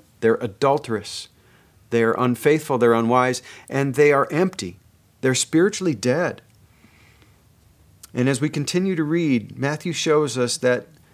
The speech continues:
there's a second generation, one that I call on your sermon notes, the Jesus generation. And so we will begin, um, to examine the Jesus generation as we read verses forty-six through fifty.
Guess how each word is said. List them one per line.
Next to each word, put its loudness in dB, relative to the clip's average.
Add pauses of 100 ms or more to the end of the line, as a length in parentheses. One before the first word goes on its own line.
there's 0
a 0
second 0
generation, -4
one 0
that 0
I 0
call 0
on 0
your 0
sermon 0
notes, -2
the -4
Jesus -4
generation. -8 (960)
And 0
so 4
we 4
will 2
begin, -2 (100)
um, -6
to -2
examine -2
the 0
Jesus -4
generation -2
as -4
we -2
read -2
verses -6
forty-six -6
through -12
fifty. -14